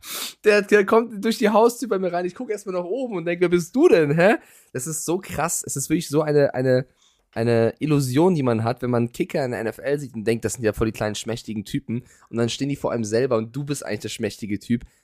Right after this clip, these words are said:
Der Domi Eberle ist halt auch über eins neunzig und eine Maschine, ne? Das sieht halt nur so aus, wenn er neben den ganzen hundertvierzig Kilo O-Linern steht, dass der irgendwie ein bisschen dünn wäre. Also der ist jetzt, ne, drahtig, aber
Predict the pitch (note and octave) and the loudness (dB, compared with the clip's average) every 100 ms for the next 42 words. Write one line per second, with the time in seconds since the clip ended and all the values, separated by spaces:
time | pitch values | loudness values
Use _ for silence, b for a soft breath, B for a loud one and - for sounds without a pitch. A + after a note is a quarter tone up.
0 | _ - G#2 - A#2+ C3+ B2+ C#3 C#3 G2+ | _ -8 -8 -4 -4 -2 -2 0 0 0
1 | - A#2 - C3 D3 D#3 C#3+ A#2+ A#2 - | -2 -4 -4 -6 -4 -2 -2 -4 -6 -2
2 | A2 A2 A2+ G2+ - G#2 F#2+ - G#2 F#2+ | -2 -2 -6 -8 -4 -2 -2 -2 -2 0
3 | F2 A#2 C#3 A2+ C#3 C#3 B2+ A#2+ G#2 D#3 | 2 2 0 -2 0 0 2 2 4 4
4 | E3+ A#2+ A#2 A#2 A2+ A2+ B2 - B2 B2+ | 2 0 2 2 2 0 -2 -6 -10 -10
5 | - C3 - - D3 A2+ A2+ A2 A2 A2 | -6 -8 -8 -6 0 4 4 4 4 2
6 | - A#2 B2 A2 - A2 A#2 A#2 A#2 G#2 | -2 -2 0 -2 0 0 0 2 0 0
7 | - A2+ B2+ E3 A#2+ G#2 F#2 F#2+ - B2 | -2 0 2 2 -2 -4 -4 -6 -8 -10
8 | - - F2 - - - G2+ G2+ G2 A2 | -10 -12 -12 -14 -16 -8 -6 -2 2 2
9 | - - F#2+ G2+ | 0 -6 2 2